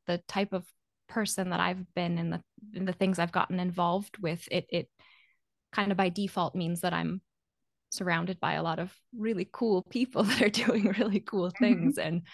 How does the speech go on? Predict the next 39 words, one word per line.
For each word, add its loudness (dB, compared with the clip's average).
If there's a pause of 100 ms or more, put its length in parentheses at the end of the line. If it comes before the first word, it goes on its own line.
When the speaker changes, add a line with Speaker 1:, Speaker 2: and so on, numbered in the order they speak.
(120)
Speaker 2:
Mm-hmm. -2
Speaker 1:
um, 0 (1300)
I, -2
I 0
have -4
so -2
many -2 (240)
friends 0
that -2
are -4 (580)
just -2
so 2
dedicated 0 (280)
to -4 (400)
the -4
things -2
that -2
they -4 (420)
care -2
about, -4
and -2
they've -4
made 0
it -2
their 0
life. 0
It's, -8
like, -4 (120)
oozing -6
out -6
of -16
them -10 (180)
at, -4
Speaker 2:
Mm-hmm. 2
Speaker 1:
at 0
all -4
times, -8
and -8
they -4